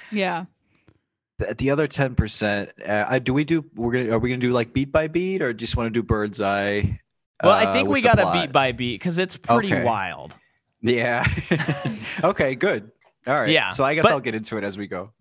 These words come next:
Speaker 3: But, uh, so I'll, I'll hit the, I'll hit some of the notes about the making of the movie, and then we can pretty much dive into the plot. But before we do, you did ask what was our favorite part of the movie. And I
Speaker 2: Yeah.
Speaker 3: will say, my favorite part was the last scene when he walked into his apartment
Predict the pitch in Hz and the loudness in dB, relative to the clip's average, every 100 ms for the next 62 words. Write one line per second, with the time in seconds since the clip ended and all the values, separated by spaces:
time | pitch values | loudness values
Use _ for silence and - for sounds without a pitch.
0 | - _ _ _ 190 190 196 196 - 196 | -20 _ _ _ -4 2 0 0 0 0
1 | 165 185 214 185 190 170 214 - 160 175 | 2 2 2 2 2 2 -2 -2 -6 -4
2 | 160 156 165 247 - _ _ _ - 202 | 0 0 2 0 -2 _ _ _ -2 -2
3 | 196 165 147 139 143 147 131 120 127 120 | 2 0 2 0 0 -2 -2 -2 -2 -4
4 | 131 143 139 139 139 135 143 151 - _ | -2 -2 -2 -2 -2 0 -2 -4 -8 _
5 | _ _ - 139 147 143 131 120 135 120 | _ _ -4 0 2 0 -2 -4 -2 -2
6 | 107 101 - 98 85 98 87 90 98 92 | -4 -6 -4 -4 -4 -8 -10 -8 -6 -4
7 | - 151 165 196 214 180 151 143 139 160 | -2 -2 0 0 -2 0 0 0 0 0
8 | 160 143 139 143 139 139 131 - 131 120 | 0 -2 -4 -2 0 0 -4 -2 -2 -2
9 | 113 127 117 107 104 98 95 95 _ _ | -4 -4 -2 -4 -6 -6 -8 -10 _ _
10 | - - 139 139 147 190 202 - 131 113 | -16 -6 -2 0 0 -2 -2 -2 -2 -2
11 | 113 - _ _ _ 127 156 165 180 170 | -6 -12 _ _ _ 0 0 0 -2 0
12 | 156 151 139 120 113 - _ _ _ - | -4 -2 -2 -2 -6 -14 _ _ _ -4
13 | 127 127 127 113 120 127 131 - - 123 | -2 0 -2 -2 0 0 -2 -4 -4 -2
14 | 117 113 113 110 104 104 113 107 104 98 | -2 -4 -4 -4 -6 -6 -6 -6 -6 -6
15 | 104 90 78 87 | -6 -6 -8 -12